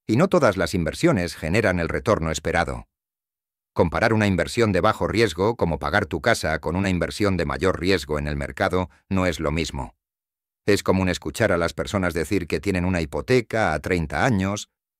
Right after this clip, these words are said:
pero que la pagarán en quince años. Sin embargo, en la realidad, muy pocos lo logran. Las hipotecas a quince años, en cambio,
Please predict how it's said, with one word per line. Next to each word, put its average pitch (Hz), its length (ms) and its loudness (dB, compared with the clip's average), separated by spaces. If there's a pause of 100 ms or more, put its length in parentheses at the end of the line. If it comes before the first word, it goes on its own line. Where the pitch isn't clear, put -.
pero 82 220 0
que 82 80 -4
la 69 120 -2
pagarán 80 360 0
en 78 100 -2
quince 85 420 -2
años. 67 540 -2 (580)
Sin 143 160 4
embargo, 175 460 2
en 104 140 2
la 90 80 2
realidad, 95 500 2 (340)
muy 175 200 4
pocos 82 500 2
lo 87 120 0
logran. 62 540 0 (680)
Las 101 200 2
hipotecas 95 460 0
a 85 80 0
quince 104 380 0
años, 87 360 0
en 73 140 -4
cambio, 90 480 0